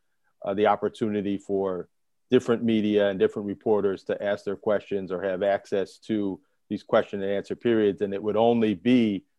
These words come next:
a sort of, you know, kayfabe, the athlete controls the interview and only speaks when they want to, to who they want to, and only answers pre-approved questions. The press conference, even though LeBron James doesn't sit down for too many one-on-one interviews, he does have to speak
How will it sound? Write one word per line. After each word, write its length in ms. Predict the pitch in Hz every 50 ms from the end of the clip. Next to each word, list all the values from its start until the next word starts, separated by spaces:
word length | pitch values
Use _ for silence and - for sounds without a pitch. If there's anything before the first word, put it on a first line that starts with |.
| _ _ _ _ -
a 80 | 101
sort 340 | - - - 117 110 107 101
of, 280 | 104 101 98 95 90 - _ _ _ _ _ _ _ _ _ _
you 120 | - 107 98
know, 160 | 92 87 - -
kayfabe, 760 | - 131 120 117 110 - - 120 117 110 110 107 107 104 95 - _ _ _ _ _
the 140 | 104 107 113
athlete 340 | 113 - - - 107 - -
controls 480 | - 98 - - 120 113 110 104 87
the 180 | 90 101 104 113
interview 460 | 117 113 107 92 101 107 107 104 101
and 100 | 98 95
only 220 | 104 107 104 98 92
speaks 540 | - - _ 117 113 104 95 - - - _ _ _ _ _ -
when 160 | 110 110 107
they 100 | 104 101
want 320 | 98 107 107 104 101 -
to, 220 | - 107 101 98 95
to 160 | - 101 90
who 160 | - 117 110
they 100 | 107 101
want 280 | 98 101 98 98 95 -
to, 160 | - 104 98 98
and 100 | 95 98
only 260 | 101 98 98 98 101
answers 360 | 101 98 92 - 101 95 -
pre-approved 540 | - _ 117 110 104 101 - 107 101 - _
questions. 540 | - 123 123 123 - - 107 98 95 - _ _ _ _ _ _ _ _ _
The 80 | - 104
press 220 | - - 135 127
conference, 260 | - 120 110 104 98 113
even 140 | 135 147
though 120 | 147 139 135
LeBron 380 | 131 107 101 131 127 123 117
James 280 | 107 127 127 123 113 92
doesn't 320 | 120 117 107 107 110 95 - _ _ _
sit 240 | - - 123 92
down 240 | - 117 113 113 107
for 120 | - 110 98
too 140 | - 123
many 160 | 117 110 104 101
one-on-one 420 | 101 110 110 107 104 104 101 104
interviews, 560 | 107 113 110 101 98 104 107 104 101 - - _ _ _ _ _ _ _
he 80 | 110 -
does 240 | 120 127 131 127 -
have 260 | 123 131 131 120 -
to 100 | - 123
speak 480 | - - - 131 127 127 123 - _